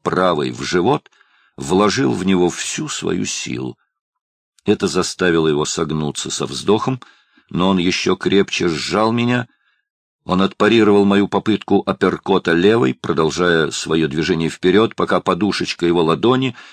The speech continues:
не двинула меня по груди, рванув в то же время мне левую руку назад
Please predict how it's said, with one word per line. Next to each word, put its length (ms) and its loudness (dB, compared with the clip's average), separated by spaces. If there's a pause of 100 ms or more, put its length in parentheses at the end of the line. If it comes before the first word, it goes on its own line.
(100)
не 220 0
двинула 500 0
меня 300 2
по 120 -2
груди, 520 0 (180)
рванув 560 2
в 120 -12
то 120 2
же 120 0
время 260 2
мне 200 2
левую 400 4
руку 280 0
назад 420 0